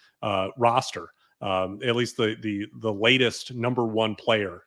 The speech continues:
in my dynasty rankings for any of the thirty teams, uh, because you're talking about Devin Vassell, usually is around the, you know, maybe fifties and the highest, sixties,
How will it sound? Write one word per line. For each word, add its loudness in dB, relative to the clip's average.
in -6
my -2
dynasty -4
rankings -8
for -8
any 0
of -2
the -6
thirty -6
teams, -16
uh, -2
because -4
you're -8
talking 2
about 2
Devin 4
Vassell, 2
usually -2
is -8
around 0
the, 0
you -4
know, -2
maybe -4
fifties -4
and -2
the 0
highest, 2
sixties, -8